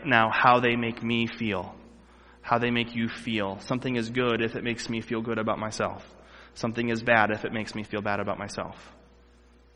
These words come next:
This is where relativism comes from, that anybody could say what is right and wrong for themselves.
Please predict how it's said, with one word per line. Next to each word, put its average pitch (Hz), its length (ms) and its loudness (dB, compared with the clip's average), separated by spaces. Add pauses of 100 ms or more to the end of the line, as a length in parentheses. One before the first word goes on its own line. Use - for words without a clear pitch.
(880)
This - 160 -8
is 110 200 -6
where 107 160 2
relativism 104 680 2
comes 101 260 -6
from, 101 140 -6
that 101 180 -2
anybody 107 340 2
could 104 180 -8
say 113 180 0
what 107 160 0
is 101 100 -4
right 104 240 0
and 101 120 -6
wrong 101 180 0
for 107 240 -6
themselves. 98 640 -6